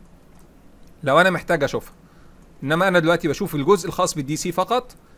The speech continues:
يبقى انا عندي ادي بوزيتيف جاي لي اهو دايركت، والنيجاتيف اهو، وده الباور سبلاي كارد بتاع الايه، الريلي. يبقى ده السبلاي الرئيسي، بوزيتيف نيجاتيف رايحين للريلي.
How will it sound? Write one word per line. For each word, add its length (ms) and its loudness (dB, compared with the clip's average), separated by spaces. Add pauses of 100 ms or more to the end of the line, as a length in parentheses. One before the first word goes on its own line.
(380)
يبقى 260 2
انا 120 2
عندي 380 -2
ادي 200 -6
بوزيتيف 480 -4 (220)
جاي 180 2
لي 120 -2
اهو 200 -2 (140)
دايركت، 540 2 (320)
والنيجاتيف 680 -2
اهو، 360 4 (240)
وده 200 0
الباور 320 2
سبلاي 380 0
كارد 300 0 (140)
بتاع 360 2
الايه، 500 -4 (200)
الريلي. 420 -4 (560)
يبقى 220 -6
ده 320 4 (160)
السبلاي 460 2
الرئيسي، 400 -2
بوزيتيف 400 -4
نيجاتيف 340 -2
رايحين 380 -2
للريلي. 600 -4